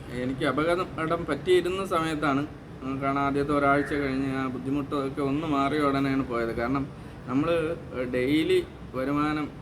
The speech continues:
ഏ, ഒരു ഇപ്പോഴത്തെ വരുമാനം എന്ന് പറഞ്ഞു കഴിഞ്ഞാൽ ഒരു എഴുന്നൂറ്റമ്പത്, എണ്ണൂറിനകത്ത് കിട്ടും, മുന്നൂറ്, മുന്നൂറ്റമ്പത് രൂപ പെട്രോളാകും. നേരത്തെ ആയിരുന്നെങ്കിൽ ഒരു ആയിരത്തി അഞ്ഞൂറ് രൂപയ്ക്ക് ഓടുമ്പോൾ,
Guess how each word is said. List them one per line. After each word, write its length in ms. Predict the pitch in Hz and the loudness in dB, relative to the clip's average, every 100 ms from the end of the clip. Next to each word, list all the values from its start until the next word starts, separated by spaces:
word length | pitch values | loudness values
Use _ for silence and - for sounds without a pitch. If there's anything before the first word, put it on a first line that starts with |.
| - | -8
ഏ, 320 | 143 139 139 135 | -4 0 0 2
ഒരു 80 | |
ഇപ്പോഴത്തെ 920 | 139 139 143 139 147 151 139 156 156 160 | 0 0 -4 -2 0 0 0 0 0 0
വരുമാനം 440 | 156 160 165 170 | 0 0 0 -2
എന്ന് 120 | 170 | 0
പറഞ്ഞു 280 | 170 165 165 | 0 0 -2
കഴിഞ്ഞാൽ 360 | 160 160 156 151 | -2 -2 -2 -2
ഒരു 280 | 151 151 - | -2 -4 -4
എഴുന്നൂറ്റമ്പത്, 680 | 139 143 147 123 143 143 147 | -2 0 0 0 0 0 0
എണ്ണൂറിനകത്ത് 640 | 135 135 139 139 135 135 135 | 0 0 0 0 0 0 -2
കിട്ടും, 340 | 120 135 127 | -2 -4 -6
മുന്നൂറ്, 440 | 117 120 120 123 | -4 -4 -4 -4
മുന്നൂറ്റമ്പത് 680 | 120 113 113 120 117 117 113 | -4 -6 -6 -6 -4 -2 -2
രൂപ 200 | 110 107 - - - | -2 -6 -6 -12 -12
പെട്രോളാകും. 500 | 104 110 107 85 - - - - - - - - 120 | -10 -6 -4 -4 -8 -12 -12 -12 -12 -10 -8 -8 -4
നേരത്തെ 440 | 123 160 190 214 208 | 0 0 0 2 2
ആയിരുന്നെങ്കിൽ 540 | 185 180 175 175 165 | 2 2 -2 -2 -2
ഒരു 280 | 165 - 156 | -2 -4 -4
ആയിരത്തി 460 | 143 160 175 180 | -2 -2 -2 -2
അഞ്ഞൂറ് 440 | 180 165 170 180 185 | -4 -4 -4 -2 0
രൂപയ്ക്ക് 400 | 180 175 175 180 | 2 2 0 0
ഓടുമ്പോൾ, 640 | 165 147 147 143 139 139 | 2 2 2 2 0 -2